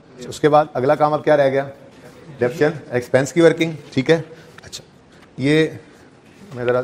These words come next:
जगह खुली करना चाह रहा हूँ, ठीक है, इसलिए मैं इसको बंद कर, नज़र ना आए तो माजरत,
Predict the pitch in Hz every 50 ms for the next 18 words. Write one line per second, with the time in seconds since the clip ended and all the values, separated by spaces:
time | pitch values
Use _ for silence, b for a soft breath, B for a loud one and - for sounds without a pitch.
0 | 123 107 104 110 110 127 135 135 - - - _ _ _ _ _ - - - -
1 | - _ _ - - 113 117 - 98 101 104 95 - 95 95 101 - - 104 101
2 | 147 156 - - - - - - _ _ _ - - 110 113 113 117 107 - -
3 | 120 - - - - - - - - - - - - - - - - - - 101
4 | 104 104 95 85 - - - - - - - - - - - - - - - -
5 | _ - 117 113 123 123 117 120 113 107 101 - 104 104 98 98 101 117 -